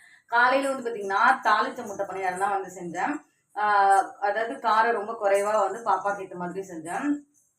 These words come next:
இப்ப வந்து நைட்டுக்கு தோசை தான் ஊத்துறா அப்படின்ற ஒரு பிளான் இருந்தது. ஏன்னா சாம்பார் எல்லாம் வந்து, ம், சூடு பண்ணி வச்சிட்டேன். But பாப்பா என்ன சொன்னாங்கன்னா,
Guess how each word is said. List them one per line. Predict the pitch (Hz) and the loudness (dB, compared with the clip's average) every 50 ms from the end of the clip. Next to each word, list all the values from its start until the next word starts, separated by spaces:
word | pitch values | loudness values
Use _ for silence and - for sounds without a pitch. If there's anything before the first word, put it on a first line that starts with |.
| _ _ _ | _ _ _
இப்ப | 294 - - 226 | -12 -8 -6 -4
வந்து | 247 285 269 247 | -2 0 0 0
நைட்டுக்கு | - - - - - 226 240 | 0 -2 -6 -8 -4 0 2
தோசை | 277 302 302 | 2 2 4
தான் | 294 294 294 277 | 4 6 4 4
ஊத்துறா | 262 - - - 247 247 254 247 | 2 -2 -2 2 6 6 6 6
அப்படின்ற | 247 233 233 233 226 214 | 4 0 -4 -4 -4 -4
ஒரு | 202 202 | -4 -4
பிளான் | 196 214 202 208 - - | 0 2 2 2 2 -2
இருந்தது. | 196 196 214 220 202 190 180 160 - - _ _ _ _ _ _ | -6 -10 -12 -10 -8 -6 -6 -6 -8 -12 _ _ _ _ _ _
ஏன்னா | - 240 269 | -6 -6 -2
சாம்பார் | 262 247 220 247 262 269 262 262 | 0 2 2 4 6 6 6 6
எல்லாம் | 247 233 247 247 | 6 4 2 0
வந்து, | 226 214 220 247 277 285 269 240 208 196 190 | 0 -2 -6 -6 -6 -4 -2 -2 -2 -4 -4
ம், | 180 170 165 165 170 175 180 180 - - _ | -6 -8 -8 -8 -10 -10 -12 -14 -14 -16 _
சூடு | 262 262 247 240 | -12 -10 -8 -8
பண்ணி | 233 208 220 214 | -8 -8 -8 -8
வச்சிட்டேன். | 196 190 - - 202 190 196 - - _ _ _ _ _ _ _ | -10 -12 -10 -6 -6 -6 -6 -6 -12 _ _ _ _ _ _ _
But | 190 185 - | -14 -10 -4
பாப்பா | - 185 208 277 294 - 302 254 | 0 2 2 4 4 4 2 2
என்ன | 220 214 220 220 214 | 2 0 -4 -8 -8
சொன்னாங்கன்னா, | 202 196 180 175 170 170 175 190 - 247 - | -10 -8 -8 -6 -6 -6 -2 0 0 0 0